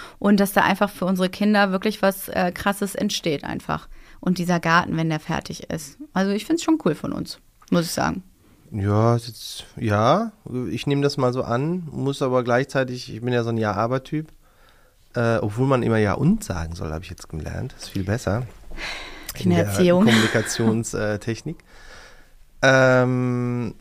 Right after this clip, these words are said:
Speaker 2: ist jetzt nicht so, als wär das alles so ganz freiwillig gewesen. Es wurde, also es war ja nicht der Plan, neu zu bauen und Dinge passieren und dann ist das Leben ein anderes.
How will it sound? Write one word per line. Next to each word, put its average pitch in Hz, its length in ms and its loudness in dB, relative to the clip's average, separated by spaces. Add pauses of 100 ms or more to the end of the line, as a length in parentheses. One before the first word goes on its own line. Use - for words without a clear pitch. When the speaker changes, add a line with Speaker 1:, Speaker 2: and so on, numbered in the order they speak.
(200)
Speaker 2:
ist - 300 -10
jetzt - 560 -6
nicht 127 180 -4
so, 120 320 4
als 104 300 0
wär 104 120 2
das 110 160 -2
alles - 640 -6
so - 160 -8
ganz 147 220 4
freiwillig 87 440 -4
gewesen. 82 500 -6
Es - 220 -16
wurde, 104 560 -2
also 104 240 -2
es 98 140 -4
war 110 80 2
ja 107 60 2
nicht 107 140 -4
der 104 80 0
Plan, 113 280 0
neu 95 140 0
zu - 140 -10
bauen 110 320 -2
und 104 440 -4 (1300)
Dinge 151 260 6
passieren 196 720 0 (280)
und 147 140 -4
dann - 180 -4
ist - 240 -12
das - 160 -14
Leben 143 260 -2
ein - 120 -4
anderes. - 640 -2